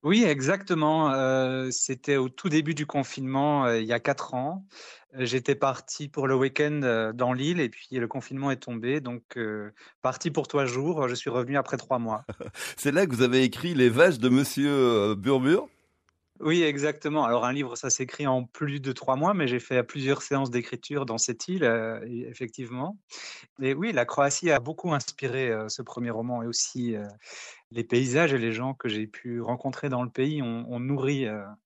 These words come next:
Speaker 1: ma narration.
Speaker 2: Oui, un roman publié aux éditions du Sablon qui a été récompensé l'an dernier par le prix René Fallet. C'est un prix français
Speaker 1: Mhm.
Speaker 2: qui récompense les premiers romans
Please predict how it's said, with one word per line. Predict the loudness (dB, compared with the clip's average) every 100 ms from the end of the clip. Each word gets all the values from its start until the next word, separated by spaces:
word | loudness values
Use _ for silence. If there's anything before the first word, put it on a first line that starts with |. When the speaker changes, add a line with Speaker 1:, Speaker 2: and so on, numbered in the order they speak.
| _
Speaker 1:
ma | -2
narration. | 2 2 0 -4 -10 _ -8
Speaker 2:
Oui, | -8 -4
un | -2
roman | 2 4 4
publié | 2 0 2 2 2
aux | -2
éditions | -2 -4 -2 2 2
du | 0
Sablon | 2 4 6 6 6 2
qui | -2 -2
a |
été | 0 -2
récompensé | 0 0 0 0 2 4
l'an | 4 6
dernier | 6 4 2
par | 0 0
le | 0
prix | -2 -2 -2
René | 0 2 4
Fallet. | 4 6 6 6 6 2 -8 -18 -18 -8
C'est | -2 2
un | 2
prix | 2 0 0 -4 _
français | -6 -4 0 0 0
Speaker 1:
Mhm. |
Speaker 2:
qui | 0 2
récompense | 2 0 0 2 2 2
les | -2
premiers | -2 -8 2 4 8 6
romans | 8 6 8 6 4